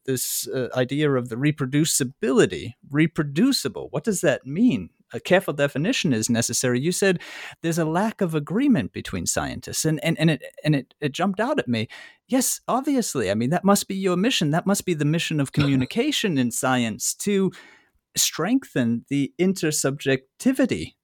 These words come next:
of what it is that we're talking about, because with, without agreement, that we have nothing, don't we? I mean, we, <laughs> there, there, there's,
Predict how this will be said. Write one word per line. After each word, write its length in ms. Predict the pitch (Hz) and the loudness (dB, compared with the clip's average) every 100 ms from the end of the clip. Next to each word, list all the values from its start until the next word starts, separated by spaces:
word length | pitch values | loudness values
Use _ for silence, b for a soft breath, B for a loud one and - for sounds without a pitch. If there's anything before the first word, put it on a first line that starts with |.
| _ | _
of 560 | 151 202 185 110 - - - | 0 0 0 -4 -14 -18 -4
what 200 | 143 165 | -2 0
it 100 | 160 | 2
is 180 | 165 147 | 0 0
that 140 | 147 | -2
we're 120 | 139 | -2
talking 400 | 127 - 254 175 | -2 -2 0 0
about, 320 | 98 90 76 147 | 0 -4 -4 -2
because 280 | - 160 156 | 2 2 2
with, 180 | 160 - 180 - | 0 0 -6 -2
without 340 | 160 185 226 | -2 0 0
agreement, 640 | 170 127 285 339 104 - - B B B - | 0 0 0 0 -2 -8 -12 B B B 4
that 180 | 160 135 - - | 4 2 -14 -4
we 140 | 143 | -4
have 340 | - 311 359 160 | 0 0 0 0
nothing, 360 | 104 - 82 | -2 -4 -6
don't 220 | 101 262 117 | 2 2 2
we? 140 | 104 | -4
I 60 | 123 | 0
mean, 160 | 135 | 0
we, 100 | 147 | 0
<laughs> 200 | 123 147 - 180 - - - | 0 -2 -2 -4 -2 -2 0
there, 340 | 147 - 143 - | -2 0 -2 -2
there, 140 | 151 147 | -4 0
there's, 420 | 151 143 127 | 0 0 -4